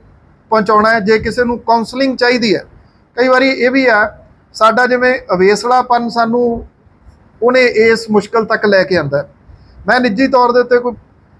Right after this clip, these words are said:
ਸੋਲਾਂ ਸਤਾਰਾਂ ਸਾਲ ਤੋਂ ਇਹ ਸੱਦਾ ਦਿੰਦਾ ਰਿਹਾ ਕਿ ਜੇ ਕਿਸੇ ਦੇ ਘਰੇ ਮੁਸ਼ਕਲ ਹੈ ਤਾਂ ਉਹ ਕੋਠੇ ਤੇ ਚੜ੍ਹ ਕੇ ਰੌਲਾ ਪਾਵੇ, ਕਿਉਂਕਿ ਕਿਸੇ ਨਾ ਕਿਸੇ ਕੋਲੇ ਉਹਦਾ ਹੱਲ ਹੋਊਗਾ।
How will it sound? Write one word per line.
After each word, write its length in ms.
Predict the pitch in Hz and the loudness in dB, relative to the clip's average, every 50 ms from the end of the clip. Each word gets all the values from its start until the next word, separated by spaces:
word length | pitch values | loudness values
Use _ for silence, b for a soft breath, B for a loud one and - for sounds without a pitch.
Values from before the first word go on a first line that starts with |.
| _ _ _ _ _ _ | _ _ _ _ _ _
ਸੋਲਾਂ 340 | - - 233 240 254 262 247 | -4 0 0 2 2 2 0
ਸਤਾਰਾਂ 440 | - - - 220 220 220 247 262 247 | -2 -2 0 0 2 2 2 0 0
ਸਾਲ 340 | 240 233 220 220 220 214 | 0 0 0 0 0 -2
ਤੋਂ 320 | 208 226 220 208 202 196 196 - - - _ _ _ - | -2 -2 -2 -2 -4 -6 -12 -18 -20 -20 _ _ _ -2
ਇਹ 240 | 214 208 220 226 214 | 0 2 2 2 0
ਸੱਦਾ 440 | 220 220 208 175 208 208 208 208 190 | -2 -4 -4 0 0 2 2 0 0
ਦਿੰਦਾ 320 | 170 175 165 156 175 180 | -2 -4 -2 0 0 0
ਰਿਹਾ 200 | 180 175 196 226 | 0 -2 -2 -4
ਕਿ 120 | 226 262 254 | -4 -4 -2
ਜੇ 220 | 214 240 240 247 240 | 0 2 2 2 0
ਕਿਸੇ 360 | 247 - 214 208 - 233 233 | 0 -4 -6 -2 -2 -2 0
ਦੇ 140 | 226 247 247 | 0 0 0
ਘਰੇ 340 | - 233 196 196 214 220 | 0 0 0 2 2 2
ਮੁਸ਼ਕਲ 440 | 220 208 208 190 - - 247 240 226 | 2 0 -2 -4 -2 -2 -2 0 2
ਹੈ 240 | 196 165 - - - _ _ _ _ _ - _ - | 0 0 -2 -4 -12 _ _ _ _ _ -20 _ -2
ਤਾਂ 80 | 240 240 | 0 0
ਉਹ 120 | 233 233 | 0 0
ਕੋਠੇ 300 | 220 214 202 - 240 226 | 0 -2 0 0 0 0
ਤੇ 80 | 233 214 | 0 0
ਚੜ੍ਹ 200 | 233 226 226 233 | 0 -2 -2 0
ਕੇ 140 | 247 247 | 0 2
ਰੌਲਾ 260 | 226 202 196 190 196 196 | 2 4 4 2 2 2
ਪਾਵੇ, 320 | 190 165 151 147 147 151 147 - _ _ - - - - - _ _ - | 0 -2 -2 -2 -4 -8 -10 -14 _ _ -20 -20 -20 -20 -20 _ _ -4
ਕਿਉਂਕਿ 260 | 214 226 220 254 247 | -4 -2 0 0 -2
ਕਿਸੇ 240 | 247 247 226 240 262 | 0 -2 -2 0 0
ਨਾ 120 | 254 262 254 | 0 0 -2
ਕਿਸੇ 260 | 254 226 - 254 240 | -2 -2 0 -2 0
ਕੋਲੇ 220 | 247 247 247 254 | 2 2 2 2
ਉਹਦਾ 280 | 254 240 233 233 254 226 | 2 0 0 0 2 2
ਹੱਲ 240 | 190 202 180 202 208 | 2 2 2 2 0
ਹੋਊਗਾ। 440 | 185 180 156 151 147 151 143 147 | 0 0 -2 -2 -2 -4 -4 -4